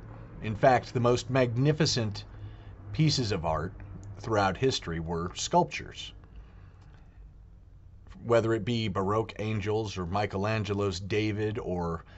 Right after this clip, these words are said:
the Pietà or whatever, the vast majority of the artistic expression throughout history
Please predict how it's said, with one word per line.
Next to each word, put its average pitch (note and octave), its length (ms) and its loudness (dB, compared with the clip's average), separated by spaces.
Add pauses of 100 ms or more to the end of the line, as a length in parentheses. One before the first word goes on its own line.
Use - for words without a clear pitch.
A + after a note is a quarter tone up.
(140)
the F#2 80 -4
Pietà G#2 760 0
or F2+ 220 0
whatever, F2 600 0 (1800)
the G#2 120 0
vast A#2 600 4
majority G#2+ 800 2 (1120)
of F#2+ 160 -2
the G#2 240 -2
artistic D3 580 0
expression A2+ 720 -2
throughout F2+ 360 -2
history C#2+ 580 -2